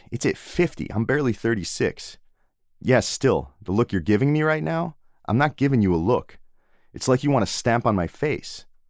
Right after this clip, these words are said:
Forever." Email. Five years later, it was twenty eighteen, and Gisette got hired to teach in Florida. We bought a house here in Gainesville, our first. The day after the movers delivered our things,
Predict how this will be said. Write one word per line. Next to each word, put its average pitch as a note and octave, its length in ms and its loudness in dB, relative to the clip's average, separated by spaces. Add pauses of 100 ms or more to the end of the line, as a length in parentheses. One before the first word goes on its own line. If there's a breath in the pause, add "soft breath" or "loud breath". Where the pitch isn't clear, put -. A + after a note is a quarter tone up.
(120)
Forever." - 680 -2 (1800)
Email. G2 380 2 (1300)
Five C3+ 340 4
years C3 200 4
later, A#2 300 6
it F2+ 80 2
was F2+ 160 -4
twenty G2+ 300 2
eighteen, F#2 520 0 (120)
and F#2+ 120 0
Gisette F#2 340 0
got G2+ 180 2
hired F#2 320 2
to - 60 -20
teach - 240 -6
in E2 80 -4
Florida. E2+ 420 -4 (560)
We G#2 120 -2
bought A#2 220 6
a A2+ 40 2
house G#2+ 260 2
here G#2 160 0
in F#2+ 100 2
Gainesville, E2 500 -2
our C#2+ 120 -4
first. - 520 -4 (680)
The F#2+ 100 -2
day A#2+ 120 4
after C3 280 4
the A2+ 100 0
movers G#2 360 0
delivered F#2+ 340 2
our F2 120 0
things, F#2 480 -2